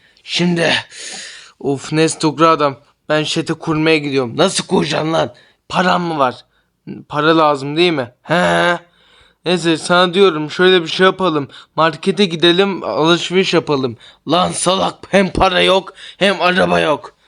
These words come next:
Tamam be, sakin ol. Neyse tamam Tukru adam. İyi tamam, geliyorum, hadi gidelim. Hadi gidelim, beni takip et. Tamam, dur. Ah,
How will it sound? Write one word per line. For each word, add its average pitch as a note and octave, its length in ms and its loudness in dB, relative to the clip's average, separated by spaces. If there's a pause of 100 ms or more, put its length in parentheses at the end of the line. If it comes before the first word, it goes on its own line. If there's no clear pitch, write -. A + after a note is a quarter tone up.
(240)
Tamam D3 440 0
be, C#3+ 100 -4
sakin D3+ 500 -2
ol. C3+ 300 -2 (560)
Neyse D3+ 360 -2
tamam E3+ 340 2
Tukru D#3+ 260 -2
adam. D3 320 0 (540)
İyi E3 260 2
tamam, F3+ 380 -2
geliyorum, E3+ 420 0
hadi D#3 220 -2
gidelim. C#3 440 -2 (200)
Hadi C#3+ 340 -2
gidelim, C#3 440 -2
beni D3 180 0
takip D3 380 0
et. C3+ 240 -6 (300)
Tamam, F3 440 0
dur. E3+ 260 -2 (360)
Ah, C3+ 240 -4